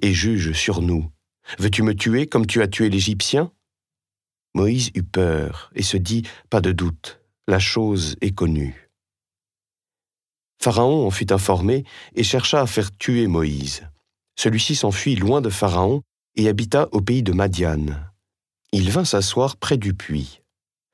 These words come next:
Le prêtre de Madian avait sept filles. Elles allèrent puiser de l'eau et remplirent les auges pour abreuver le troupeau de leur père. Des bergers survinrent et voulurent les chasser.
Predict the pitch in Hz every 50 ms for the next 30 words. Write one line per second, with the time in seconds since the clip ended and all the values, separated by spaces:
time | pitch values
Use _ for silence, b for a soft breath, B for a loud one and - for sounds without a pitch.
0 | B B B 95 95 95 - 113 151 147 - - 101 92 87 90 90 82 95 120
1 | 135 139 143 147 - - 98 98 90 107 107 - - 147 117 98 - - - 82
2 | 76 69 67 69 67 69 73 - _ _ _ B B B B B B - - 92
3 | 76 80 90 101 120 117 - - - 117 104 92 113 113 95 92 85 87 113 139
4 | 151 - B B B B B 120 101 113 113 113 - 160 127 113 95 95 90 90
5 | 131 139 139 139 - - - 104 92 110 107 98 95 101 92 120 131 107 90 87
6 | - - 90 95 117 110 98 92 82 85 85 - - 82 76 71 67 65 65 -
7 | - - _ _ _ _ _ _ _ _ _ _ _ _ _ _ _ _ _ -
8 | 110 113 120 123 123 123 156 190 160 - - 127 95 95 95 120 131 147 156 160
9 | - - 120 113 98 123 139 147 147 123 107 98 95 - 101 98 - - - 80
10 | 76 73 73 -